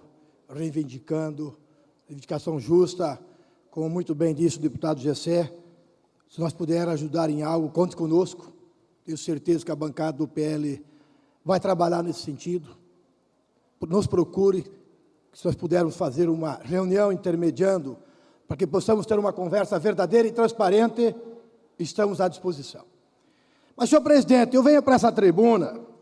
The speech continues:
eu até fiz uma manifestação ontem, eh, sobre a cadeia leiteira, sobre o sofrimento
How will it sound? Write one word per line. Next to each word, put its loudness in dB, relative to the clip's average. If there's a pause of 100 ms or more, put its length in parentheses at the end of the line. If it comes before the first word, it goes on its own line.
(340)
eu -10
até -2
fiz 0
uma 2
manifestação -2
ontem, 0 (840)
eh, -4
sobre 0
a -4
cadeia 0
leiteira, 0 (1000)
sobre -2
o 0
sofrimento 4